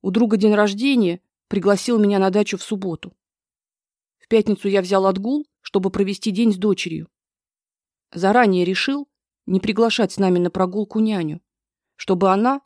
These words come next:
не оттягивала внимание дочери от меня. «Так что даю тебе выходные на три дня. Приходи на работу в понедельник».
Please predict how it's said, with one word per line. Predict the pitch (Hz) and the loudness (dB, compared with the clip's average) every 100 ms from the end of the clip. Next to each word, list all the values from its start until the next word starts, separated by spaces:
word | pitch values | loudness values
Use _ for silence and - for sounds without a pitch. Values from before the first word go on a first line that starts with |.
| _ _ | _ _
не | - 202 | -2 -2
оттягивала | 196 233 220 196 185 175 | 0 0 0 0 -2 0
внимание | 185 185 190 190 | 2 2 2 0
дочери | 180 233 - 175 | -2 -4 -4 -4
от | 170 | -4
меня. | 196 208 156 156 _ _ _ _ _ _ _ _ _ _ _ _ | -4 -4 -6 -12 _ _ _ _ _ _ _ _ _ _ _ _
«Так | - 196 | -4 -2
что | - 196 | 0 0
даю | 202 208 | 2 0
тебе | 196 185 190 | -2 -2 -2
выходные | 180 196 190 277 240 | 0 -2 0 2 2
на | 175 | 0
три | 180 233 | 0 0
дня. | 226 180 147 _ _ _ _ _ _ | 0 0 -2 _ _ _ _ _ _
Приходи | - 196 214 277 | -6 0 2 4
на | 214 | 4
работу | 190 214 254 | 2 0 -6
в | 156 | -4
понедельник». | 175 196 180 175 151 170 - | -2 -2 -2 -6 -6 -10 -16